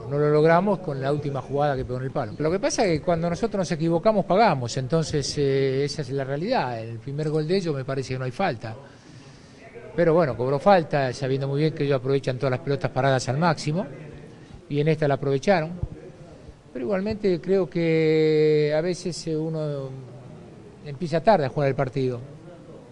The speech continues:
como tal vez nos pasó a nosotros. Yo pienso de que, eh, tenemos que afrontar lo, los problemas y tratar de solucionarlos.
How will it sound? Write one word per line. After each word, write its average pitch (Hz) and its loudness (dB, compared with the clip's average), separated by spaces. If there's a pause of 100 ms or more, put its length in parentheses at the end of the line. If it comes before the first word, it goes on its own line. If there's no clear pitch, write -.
(560)
como 147 -8
tal 135 -4
vez 143 -2
nos 143 -4
pasó 143 -6
a 139 -6
nosotros. 147 -4 (880)
Yo 208 -2
pienso 240 -4
de 170 0
que, 139 2 (560)
eh, 139 4
tenemos 185 2
que 170 2
afrontar 147 0
lo, 139 4
los 135 2
problemas 185 4
y 123 -2
tratar 131 0
de 156 4
solucionarlos. 135 -4